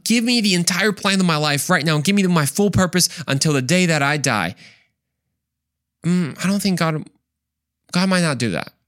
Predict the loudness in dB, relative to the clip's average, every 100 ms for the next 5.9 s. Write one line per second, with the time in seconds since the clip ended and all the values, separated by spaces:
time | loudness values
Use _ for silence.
0 | _ _ _ _ _ _ _ _ _ _
1 | _ _ _ _ -6 -2 0 -2 -2 0
2 | 0 -2 -4 -6 -12 -16 _ _ _ _
3 | _ -6 -4 -6 -6 -2 0 0 -2 0
4 | 0 0 -2 -4 -6 -6 -6 -4 -2 -2
5 | -2 -4 -6 -6 -6 -6 -8 -10